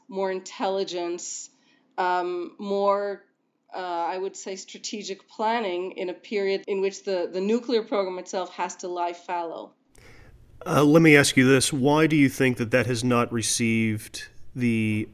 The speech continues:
Speaker 2: attention that it deserves? Do you think that it does not support a narrative that people are comfortable with?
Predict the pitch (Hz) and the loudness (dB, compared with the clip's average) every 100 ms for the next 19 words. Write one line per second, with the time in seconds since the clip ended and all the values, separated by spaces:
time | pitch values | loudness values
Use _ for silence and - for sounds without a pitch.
0 | - 131 - 123 - 120 117 107 - 104 | -6 -4 0 2 2 2 2 0 -4 -4
1 | 107 107 104 - - - 135 127 143 147 | -2 -2 -2 -6 -12 -10 -2 -2 2 2
2 | 135 120 127 123 127 120 - 113 - 127 | 2 2 2 2 2 0 0 -4 0 0
3 | 110 110 107 120 120 127 117 107 135 123 | 0 0 2 4 2 0 -2 -4 -4 -2
4 | 131 - 131 135 131 135 139 139 | -4 -2 -4 -4 -2 -2 -2 -6